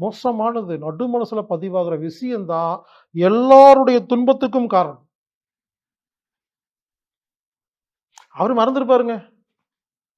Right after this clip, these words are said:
நல்லா கவனிங்க. ஆறு மாசத்துக்கு அப்புறம்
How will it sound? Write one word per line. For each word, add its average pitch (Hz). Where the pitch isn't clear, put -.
நல்லா 202
கவனிங்க. 156
ஆறு 240
மாசத்துக்கு 226
அப்புறம் 170